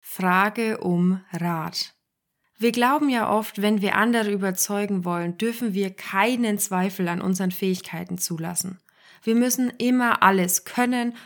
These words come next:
und wissen und immer alles richtig machen. Und selbst wenn wir das gar nicht schaffen, ja, dann müssen wir zumindest mal so tun, als ob.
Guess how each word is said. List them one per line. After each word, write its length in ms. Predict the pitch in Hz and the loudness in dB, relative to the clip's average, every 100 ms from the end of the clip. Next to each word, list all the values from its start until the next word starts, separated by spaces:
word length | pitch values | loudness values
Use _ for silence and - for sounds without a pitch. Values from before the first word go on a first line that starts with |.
| - | -4
und 300 | 185 180 170 | 0 0 2
wissen 380 | 233 233 233 220 - - | 2 2 2 -2 -8 -4
und 180 | 202 208 | 0 2
immer 300 | 226 226 208 | 2 4 2
alles 300 | 180 180 180 | 2 2 2
richtig 360 | 180 180 170 170 | 0 -2 -6 -6
machen. 360 | 160 151 - - _ _ - - | -6 -10 -16 -18 _ _ -16 -4
Und 140 | 233 | 0
selbst 420 | 233 277 302 240 | 2 0 0 0
wenn 160 | 220 220 | 0 0
wir 80 | 202 | 0
das 240 | 214 214 | 0 0
gar 160 | 190 180 | 2 0
nicht 180 | 180 | 0
schaffen, 380 | - 214 226 247 | 0 -2 -2 -2
ja, 160 | 202 175 | 0 0
dann 200 | 175 185 | 2 2
müssen 280 | 254 262 226 | 2 0 0
wir 140 | 202 | 0
zumindest 560 | - 196 240 311 311 - | 0 2 4 4 2 -2
mal 160 | 208 | -2
so 140 | 208 185 | 0 -2
tun, 320 | - 214 190 | 0 0 0
als 220 | 185 180 | -2 -2
ob. 220 | 170 - | -6 -8